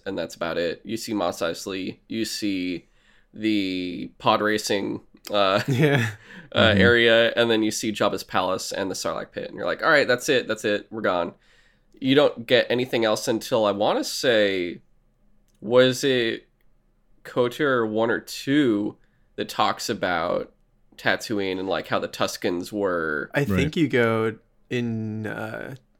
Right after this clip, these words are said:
Speaker 2: kotor one, but I, I would not be the person to, don't, don't quote me on that.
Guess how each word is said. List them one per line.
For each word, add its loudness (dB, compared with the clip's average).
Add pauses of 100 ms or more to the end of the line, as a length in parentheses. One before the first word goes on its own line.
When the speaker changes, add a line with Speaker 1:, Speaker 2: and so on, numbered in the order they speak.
(120)
Speaker 2:
kotor -4
one, -8 (140)
but -8
I, -2
I -4 (140)
would -6
not -4
be -8
the -10
person -14
to, -10 (680)
don't, 0
don't 2
quote 0
me -6
on -10
that. -12